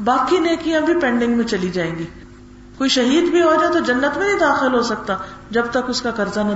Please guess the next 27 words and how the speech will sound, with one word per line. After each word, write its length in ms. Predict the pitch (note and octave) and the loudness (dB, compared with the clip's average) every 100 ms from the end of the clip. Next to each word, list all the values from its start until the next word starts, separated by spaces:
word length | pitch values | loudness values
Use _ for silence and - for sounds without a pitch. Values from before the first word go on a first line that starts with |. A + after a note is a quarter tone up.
| F3+ | -2
دے 60 | E3+ | -4
دیا 140 | E3+ E3 | -4 -6
جائے۔ 200 | D#3+ E3 - - - - - - - - - - - - | -8 -12 -16 -20 -20 -20 -20 -20 -20 -20 -20 -20 -20 -6
پھر 120 | - D#4 D#4 | -2 -2 -2
اسی 220 | C4+ D#4+ | 0 0
طرح 280 | D4+ B3+ B3 C4 - - - - | 2 0 -2 -4 -10 -18 -10 -4
ابو 220 | G#3 A#3 | 0 0
قتادہ 400 | A#3 G#3 F3+ A3 A#3 | 0 0 0 0 0
کہتے 300 | F#3+ F3+ F#3 | -2 -2 -4
ہیں 120 | G3+ | -4
کہ 120 | A3 G#3 | -4 -2
ایک 240 | G#3 G#3 | 0 0
انصاری 460 | F#3+ F#3 F#3 F#3 G3+ | -2 0 0 0 -2
کا 80 | G#3+ | -2
جنازہ 360 | F#3+ F3+ E3+ F3+ | -2 -2 -2 -2
لایا 280 | F3+ E3+ E3 E3 | -2 -2 -4 -4
گیا، 140 | E3 E3 - - - | -6 -8 -14 -14 -2
تاکہ 220 | A#3+ B3 | 0 2
رسول 380 | A#3 A3 C4 A#3 | 2 0 0 0
اللہ 260 | A3 G#3+ G#3+ | 2 2 0
صلی 220 | G#3+ G3+ | 0 -2
اللہ 140 | F#3+ | -2
علیہ 200 | F#3+ F#3 | 0 0
وسلم 340 | F#3 G3+ G3+ G3+ | -2 -2 -2 0
اس 140 | G3 | -2
کی 100 | - | -2
نماز 360 | F#3+ F3+ F3 | -2 -2 0